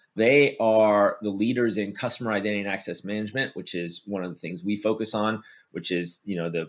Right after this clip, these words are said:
part of digital transformation. It's like if you log into M L B dot com to watch, uh, a game, or if you log into JetBlue to manage your miles, or you log into one of your banks, like, that idea is customer identity management. We have a very good business that is building relationships with those enterprise software,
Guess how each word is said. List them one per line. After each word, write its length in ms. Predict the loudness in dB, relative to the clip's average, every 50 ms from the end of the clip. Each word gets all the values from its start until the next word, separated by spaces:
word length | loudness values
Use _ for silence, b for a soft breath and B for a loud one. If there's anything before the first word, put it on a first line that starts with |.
| _ -2
part 140 | 0 0
of 100 | 0 -2
digital 300 | -2 -4 -4 -4 -4 -6
transformation. 760 | -6 -6 -8 -8 -6 -2 0 2 2 2 2 -2 -4 -4 -4
It's 140 | -8 -6 -4
like 200 | -6 -6 -4 -6
if 120 | -12 -8 -6
you 100 | -4 -2
log 220 | 0 0 0 -2
into 140 | -4 -4 -4
M 140 | -4 -4 -4
L 80 | -4
B 100 | -6 -4
dot 200 | -4 -4 -6 -6
com 280 | -8 -6 -4 -4 -4 -4
to 100 | -6 -4
watch, 440 | -2 0 0 0 -2 -4 -10 -12 b b b b b b b -12
uh, 220 | -8 -6 -6 -6 -6
a 80 | -6
game, 440 | -2 2 4 4 6 6 4 4 2
or 80 | 0 -2
if 120 | -2 -2
you 80 | 0 2
log 180 | 2 2 2
into 160 | 0 -2 -2 -4
JetBlue 460 | -2 -2 -2 -2 0 0 0 0 0
to 60 | -2
manage 360 | -2 -4 -4 -4 -6 -6 -6
your 100 | -4 -2
miles, 500 | 0 2 4 6 6 6 6 4 2 0
or 60 | -2
you 120 | -2 -2 0
log 180 | 0 0 0
into 120 | 0 -4 -4
one 120 | -4 -6
of 60 | -6
your 100 | -6 -6
banks, 380 | -2 0 2 2 2 0 -4 -10
like, 120 | -10 -2
that 180 | 2 2 4 4
idea 420 | 4 2 2 0 0 2 2 2
is 160 | 2 0 -2 -6
customer 380 | -8 -8 -8 -8 -6 -4 -2
identity 260 | 0 0 0 0 0
management. 420 | 0 -2 -2 -2 -2 -2 -2 -4 -4 b b b b b b b b
We 280 | 2 6 8 8 8
have 420 | 8 6 6 6 6 6 6 2 -2 -12
a 60 | -4
very 240 | 2 4 4 4 6
good 200 | 4 0 2 2
business 340 | 0 0 0 -2 -6 -4
that 160 | -2 -2 0 0
is 240 | 0 -2 -4 -8 _ _ _ _ -8 -6 0
building 260 | 4 4 4 4 4
relationships 480 | 2 2 2 2 2 0 -4 -6 -6 -6
with 100 | -8 -6
those 200 | -4 -4 -2 -2
enterprise 440 | -4 -4 -4 -2 -2 -2 -2 -2 0
software, 760 | 2 2 2 2 0 2 2 4 4 6 4 4 2 -2 -4